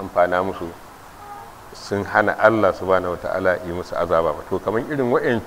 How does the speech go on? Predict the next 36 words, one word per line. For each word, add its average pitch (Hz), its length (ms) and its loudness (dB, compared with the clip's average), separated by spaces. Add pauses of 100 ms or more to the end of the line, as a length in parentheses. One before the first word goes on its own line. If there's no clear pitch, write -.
(120)
yadda 135 260 -2
waɗancan 135 560 6 (1000)
wa'inda 147 280 6
suka 147 160 4
gabace 123 500 10
su 131 240 4 (160)
suka 135 200 2
faɗi 120 240 4
irin 131 220 4
wannan 127 300 8
magana, 120 520 8
Allah 123 280 6
ta'ala 117 340 6
ya 117 60 8
kama 127 500 10
su, 127 200 -2 (300)
ya 107 100 0
yi 120 60 4
musu 127 260 0
sakamako 120 680 6 (600)
gwargwadon 117 640 2 (360)
abin 113 280 0
da 104 80 2
suka - 240 -4
yi 113 160 0
na 120 100 4
wannan 117 340 4
izgili, 113 400 -2 (240)
to 95 80 -12
haka 110 240 -2
su - 200 -8
ma, 143 440 2 (140)
ku 123 140 0
ma 123 180 0
mutanen 98 400 -4
Makka, 101 400 -4